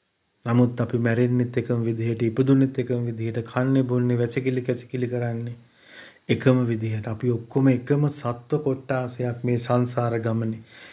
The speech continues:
ඒකයි මගේ අනිත් ආගම් කෙසේ වෙතත් මගේ බුදුරජාණන් වහන්සේ සියලු සත්වයන්ටම ශාස්තෘන් වහන්සේ වුණේ.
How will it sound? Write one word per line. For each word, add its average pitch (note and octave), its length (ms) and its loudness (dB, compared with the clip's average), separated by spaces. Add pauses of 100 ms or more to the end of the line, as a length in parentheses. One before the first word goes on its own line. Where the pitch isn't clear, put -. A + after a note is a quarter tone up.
(200)
ඒකයි D3 540 4
මගේ C3 360 0
අනිත් C3 400 -2
ආගම් C3+ 380 -2
කෙසේ C3 380 2
වෙතත් B2+ 200 0 (180)
මගේ B2 360 0
බුදුරජාණන් B2 720 0
වහන්සේ A#2+ 480 -2 (500)
සියලු C#3 360 8
සත්වයන්ටම B2 680 -8
ශාස්තෘන් A#2 560 -6
වහන්සේ G#2+ 400 0
වුණේ. C#3 280 -4